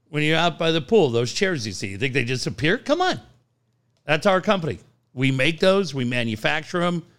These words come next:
We own the trucks. We bring 'em in." "Wow, that's outstanding." "We think so." <laughs>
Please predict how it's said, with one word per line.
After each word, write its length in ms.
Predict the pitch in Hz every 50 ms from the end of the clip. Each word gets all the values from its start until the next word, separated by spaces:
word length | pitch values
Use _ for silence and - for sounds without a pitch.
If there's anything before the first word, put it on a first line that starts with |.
| _ _ _ _ _ _ _ _ _ -
We 180 | 127 139 143 139
own 140 | 131 123 113
the 60 | 107
trucks. 600 | - - 190 196 208 190 - - - - - - - _ _ _ _ _ _ _ _ _ - 127
We 120 | 147 156
bring 240 | 135 165 165 160 156
'em 100 | 147 143
in." 180 | 135 107 82 - - _ _ _ _ _ _ _ _ _ _ _ _ _ _ _ _ _ _
"Wow, 380 | 330 349 415 415 392 277 - 160
that's 260 | 190 233 247 226 -
outstanding." 840 | 220 226 240 208 - - - 240 240 247 240 196 147 101 98 98 - _ _ _
"We 180 | - 151 202 240
think 240 | - 180 156 156 143
so." 220 | - 190 190 202
<laughs> 40 | -